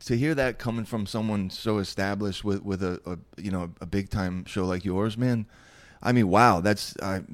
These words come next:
thank you s-, so, so much, man. Yeah, we, um, we get into a lot of different things, man. Conspiracies, U F Os, a little paranormal, some true crime stuff along the way, and, uh, yeah, I mean, uh, it's, we just, we have a lot of fun, man. And you're right, the, a, a lot of people don't like the,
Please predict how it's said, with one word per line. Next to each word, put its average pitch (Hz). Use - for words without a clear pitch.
thank 104
you 98
s-, -
so, 92
so 90
much, 92
man. 87
Yeah, 120
we, 143
um, 113
we 156
get 165
into 143
a 117
lot 107
of 104
different 101
things, 87
man. 90
Conspiracies, 101
U 101
F 98
Os, 95
a 95
little 101
paranormal, 98
some 85
true 113
crime 98
stuff 95
along 98
the 92
way, 95
and, 90
uh, 90
yeah, 147
I 117
mean, 117
uh, 110
it's, -
we 123
just, 156
we 123
have 151
a 143
lot 139
of 117
fun, 143
man. 98
And 117
you're 127
right, 117
the, 101
a, 98
a 98
lot 110
of 127
people 123
don't 107
like 101
the, 87